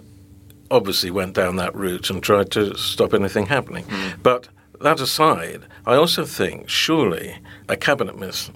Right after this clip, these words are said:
Speaker 1: minister must be aware of how the public go for this. And if they've got any sense, A, of self-preservation, and B, of,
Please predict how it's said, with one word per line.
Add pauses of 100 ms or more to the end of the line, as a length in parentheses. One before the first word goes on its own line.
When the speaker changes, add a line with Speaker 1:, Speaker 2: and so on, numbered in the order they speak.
Speaker 1:
minister (360)
must
be
aware
of
how
the
public (520)
go
for
this. (280)
And
if
they've
got
any
sense, (120)
A,
of
self-preservation, (460)
and
B,
of,